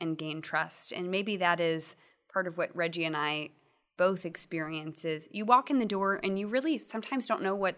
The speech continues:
what the folks you are meeting are expecting or experiencing. And, and sometimes what folks need for you to gain trust is to hear about your background or your bio or learn about the Fed.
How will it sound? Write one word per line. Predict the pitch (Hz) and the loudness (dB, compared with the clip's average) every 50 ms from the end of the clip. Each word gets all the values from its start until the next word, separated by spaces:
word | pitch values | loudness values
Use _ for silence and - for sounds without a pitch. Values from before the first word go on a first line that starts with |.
| - - | -8 -14
what | 196 190 190 180 - - - | -2 2 2 2 2 0 -4
the | 175 | -4
folks | 180 - 185 185 185 185 - - | -2 0 0 0 -2 -2 -6 -6
you | - 190 185 180 | -4 -2 0 2
are | 175 175 175 170 170 - - - - - - _ _ _ _ _ _ _ _ _ | 4 4 4 2 0 -4 -12 -20 -20 -20 -20 _ _ _ _ _ _ _ _ _
meeting | 196 202 196 196 190 196 185 185 185 180 - - - | 0 2 4 4 4 4 4 4 4 2 0 2 4
are | 175 185 196 | 4 4 4
expecting | 190 170 - - - 214 214 - _ - 156 113 101 - - - | 2 2 0 0 0 0 -2 -2 _ -4 -4 -4 -4 -6 -4 -2
or | 170 170 | 0 0
experiencing. | 175 165 165 - - 214 202 202 208 190 165 160 - - 147 - - - - | 0 0 -2 -4 -4 -2 -2 0 0 0 0 -2 -2 -4 -4 -6 -8 -8 -6
And, | - 165 165 160 156 156 - - | -4 -4 -2 -2 -4 -4 -6 -6
and | 180 170 170 | -6 -4 -2
sometimes | - 220 226 - - 226 202 190 185 185 | -2 -2 -2 -4 -4 -4 -2 0 -2 -2
what | 180 175 180 175 175 - - - - | 2 4 6 6 6 4 0 -8 -16
folks | - - 196 185 175 - - - | -2 0 0 0 2 -2 -4 -2
need | 185 180 180 180 180 175 170 165 - - - | 0 0 2 2 2 0 -2 -4 -10 -16 -14
for | - - 190 | -6 -4 -2
you | 180 180 180 | -2 -2 -2
to | 170 170 | -4 -2
gain | 170 170 165 165 165 | -2 0 0 0 0
trust | 165 - 170 175 - - - - - 180 | -2 -2 -2 -2 0 2 0 0 2 2
is | 170 - - | 2 4 4
to | - - 170 156 151 - - - - - - - - - - - - - _ _ _ _ | 4 2 0 0 -2 -6 -14 -20 -20 -20 -20 -20 -20 -20 -20 -20 -20 -20 _ _ _ _
hear | _ - 214 208 214 | _ 0 2 2 4
about | 208 190 175 180 196 190 - | 8 8 8 8 6 4 0
your | 185 175 185 202 | 0 2 2 4
background | 196 202 190 196 202 - - 208 196 196 196 202 190 | 6 6 6 6 4 2 0 2 4 4 2 2 0
or | 165 | -2
your | 156 160 170 190 202 190 | -2 0 0 0 0 0
bio | 185 170 180 185 190 190 190 202 202 196 | 2 4 6 6 6 6 6 4 4 4
or | 190 180 165 | 2 0 -2
learn | 165 170 170 180 190 202 | -2 -2 0 0 2 2
about | 185 185 175 170 - | 2 2 2 2 0
the | - 165 | -4 -8
Fed. | - - 175 170 185 208 226 214 208 | -2 0 2 2 2 2 0 -4 -8